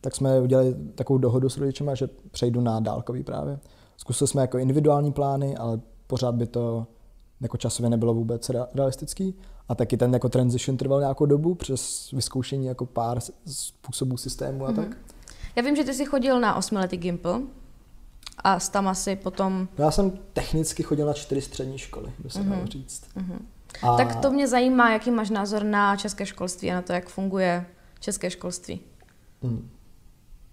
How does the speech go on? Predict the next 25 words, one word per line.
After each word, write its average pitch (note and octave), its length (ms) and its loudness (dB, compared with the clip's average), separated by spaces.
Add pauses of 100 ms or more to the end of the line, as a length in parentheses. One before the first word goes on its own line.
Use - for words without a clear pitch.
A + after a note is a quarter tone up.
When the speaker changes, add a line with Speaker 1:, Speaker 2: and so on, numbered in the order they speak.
(300)
Speaker 2:
Přijde A3+ 160 2
ti A#3 120 -2
ten A#3 140 2
systém A3 480 2
jako G#3+ 180 -2
dobře G#3 280 -2
nastavený G3+ 520 0
pro G3 160 0
lidi, F#3+ 220 0
jako F#3 200 0
jsi G3+ 160 -2
ty? A3 320 -2 (640)
Speaker 1:
No, B2+ 340 0
tak - 320 -14
očividně, B2+ 640 -2
očividně B2 400 -4
ne. C3+ 160 -8 (2000)
V - 80 -18
čem F3 240 8
je, F3 480 4 (960)
co - 140 6
jako E3 160 6
ch-, - 360 -12
by D3 180 4
chybí C#3 640 0